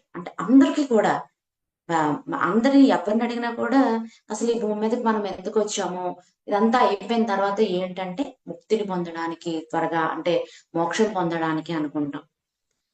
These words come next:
అలాగే భూమి మీద పుట్టిన ప్రతి వ్యక్తి కూడా ఒక అద్భుతమైన లక్ష్యంతోనే తను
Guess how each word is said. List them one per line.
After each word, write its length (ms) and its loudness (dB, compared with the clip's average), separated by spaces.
అలాగే 600 6
భూమి 220 2
మీద 160 2
పుట్టిన 240 -2
ప్రతి 520 2
వ్యక్తి 400 0
కూడా 400 0
ఒక 280 -4
అద్భుతమైన 720 -6
లక్ష్యంతోనే 760 -6
తను 300 0